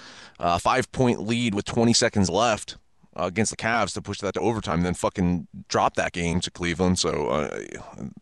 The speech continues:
and that was at home for the Spurs. I guess a Mexico City game is kinda close to home for the Spurs. Not that far from home from Phoenix either. So, uh, not much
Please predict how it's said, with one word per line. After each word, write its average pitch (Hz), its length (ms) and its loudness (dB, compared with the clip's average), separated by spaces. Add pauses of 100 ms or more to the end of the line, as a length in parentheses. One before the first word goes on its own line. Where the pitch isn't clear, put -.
(140)
and 92 280 0
that 151 100 4
was 147 100 4
at 107 100 2
home 151 380 4 (180)
for - 120 -18
the 95 80 -8
Spurs. 104 380 -6 (680)
I 113 60 -4
guess 117 180 0
a 113 60 0
Mexico 113 340 -2
City 113 260 -4
game 107 340 0
is - 400 -4
kinda 123 380 -2
close - 440 -4
to 131 140 -2
home 135 680 0
for 147 120 -10
the 131 120 -4
Spurs. 139 920 -4 (160)
Not 104 300 0
that 92 220 0
far 80 200 0
from 82 200 -2
home 82 240 4
from 85 360 0 (480)
Phoenix 87 340 0
either. 85 360 4
So, 85 280 2 (760)
uh, 73 100 0
not 92 240 4
much 90 160 2